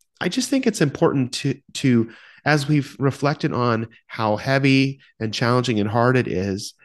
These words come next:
that the Mercer family has gone through this experience and in, that their country is going through it, it's, um, helpful to hear what they had to say at the end of their talk, because Craig and Krista asked them what they've learned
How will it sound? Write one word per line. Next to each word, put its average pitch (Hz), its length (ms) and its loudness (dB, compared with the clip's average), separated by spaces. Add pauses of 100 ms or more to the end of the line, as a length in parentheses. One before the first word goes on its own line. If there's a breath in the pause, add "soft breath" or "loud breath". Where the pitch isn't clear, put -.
(340 soft breath)
that 98 380 -2 (180 soft breath)
the 123 80 0
Mercer 113 380 2
family 104 380 0
has 101 220 -6
gone 98 260 -2
through 104 560 -2 (380)
this 98 240 -8
experience 101 600 -6
and 98 120 -4
in, 95 240 -4 (200)
that 123 160 -2
their 104 160 -2
country 139 340 -2
is 98 120 0
going - 220 -4
through 92 240 -4
it, - 160 -12 (600 loud breath)
it's, - 340 -2 (380 soft breath)
um, 104 300 -6 (280)
helpful 185 420 0
to 151 60 2
hear 139 220 2
what 127 140 0
they 123 80 2
had 113 180 -2
to 110 60 -6
say - 180 -4
at 104 80 -6
the - 120 -6
end 104 160 -2
of 104 100 -2
their - 120 -6
talk, - 460 -12 (440 soft breath)
because 107 560 0
Craig 143 300 0
and 127 80 0
Krista - 320 -4
asked 113 380 -4
them 92 280 -2 (1500)
what 135 260 -2
they've 117 200 4
learned 160 520 2